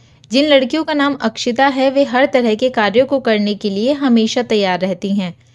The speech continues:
चुनौतियों को खुशी से स्वीकार करती हैं ये लड़कियां और ये खूब ऊर्जावान होती हैं। अक्षिता नाम की लड़कियों में काफ़ी अहंकार और हठ होता है। इन महिलाओं को अपने करियर से समझौता करना पसंद नहीं होता।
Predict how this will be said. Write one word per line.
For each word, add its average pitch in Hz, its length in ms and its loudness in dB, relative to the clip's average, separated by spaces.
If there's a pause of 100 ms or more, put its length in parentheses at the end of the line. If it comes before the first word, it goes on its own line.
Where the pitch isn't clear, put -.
(300)
चुनौतियों 254 460 0
को 311 160 -2
खुशी 254 340 -4
से 262 160 -4
स्वीकार 208 520 -2
करती 240 380 0
हैं 240 160 2
ये 247 120 2
लड़कियां 226 500 0 (380)
और 233 140 4
ये 294 100 2
खूब 294 320 0
ऊर्जावान 226 580 0
होती 190 340 -4
हैं। 170 240 -10 (440)
अक्षिता 262 440 0
नाम 285 240 2
की 302 100 -2
लड़कियों 254 400 2
में 262 120 0
काफ़ी 240 380 -2
अहंकार 214 640 -2 (100)
और 208 160 -2
हठ 240 320 -2
होता 262 280 2
है। 247 240 0 (440)
इन 262 160 6
महिलाओं 262 480 4
को 320 100 0
अपने 294 260 2
करियर 254 380 4
से 285 140 -6
समझौता 226 640 0
करना 233 300 2
पसंद 262 400 -2
नहीं 226 280 4
होता। 190 340 -2